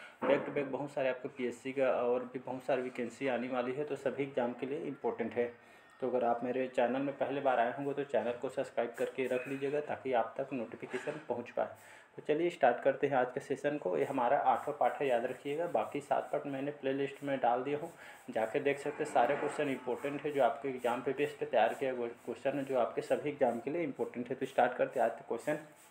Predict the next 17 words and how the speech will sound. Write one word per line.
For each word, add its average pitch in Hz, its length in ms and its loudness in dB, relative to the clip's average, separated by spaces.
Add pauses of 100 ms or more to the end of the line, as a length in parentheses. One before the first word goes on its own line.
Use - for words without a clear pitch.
(460)
एटी 143 200 0
question 165 260 2
तक 165 280 0
हम 151 60 0
पहुँचे 139 460 -2
थे 170 80 0
स-, - 160 -4
अ, 113 220 4
सातवां 117 340 2
पार्ट 131 300 4
में, 165 120 -4
तो 135 120 -4
यहाँ 123 220 4
से 143 160 -6
हम 135 80 0
आगे 113 160 2
बढ़ेंगे। 127 400 0